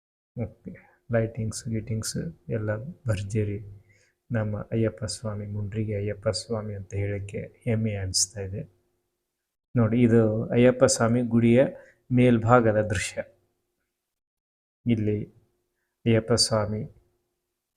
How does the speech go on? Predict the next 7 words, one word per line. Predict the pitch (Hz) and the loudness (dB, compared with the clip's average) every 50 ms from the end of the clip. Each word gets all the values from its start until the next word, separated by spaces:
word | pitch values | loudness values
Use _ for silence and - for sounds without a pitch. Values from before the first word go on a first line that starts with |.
| _ _ _ _ _ _ - | _ _ _ _ _ _ -8
ಆ, | 110 107 101 101 101 98 | -6 -6 -4 -4 -4 -2
ಗುಡಿಗೆ | 104 113 107 107 107 104 104 104 104 107 | 0 2 2 2 2 0 -2 -4 -4 -4
ಬಂದು | 110 101 98 101 107 120 - - - - _ - | -4 -4 -2 -2 -4 -4 -6 -8 -12 -18 _ -6
ಎಲ್ಲರೂ | 117 104 104 101 104 104 | -4 -4 -4 -4 -4 -4
ದರ್ಶನವನ್ನು, | 98 101 98 95 - - 120 107 104 104 98 98 98 104 107 101 | -2 -2 -2 -4 -2 -4 -4 -4 -4 -4 -6 -6 -6 -8 -6 -6
ದರ್ಶನವನ್ನು | 101 101 95 - - 113 107 104 101 101 101 98 98 | -4 -4 -4 -4 -6 -6 -6 -6 -6 -6 -8 -8 -8
ಪಡೆದು | - - 101 98 98 95 107 117 - - - _ | -6 -4 -2 -2 -2 -2 -2 -4 -4 -6 -12 _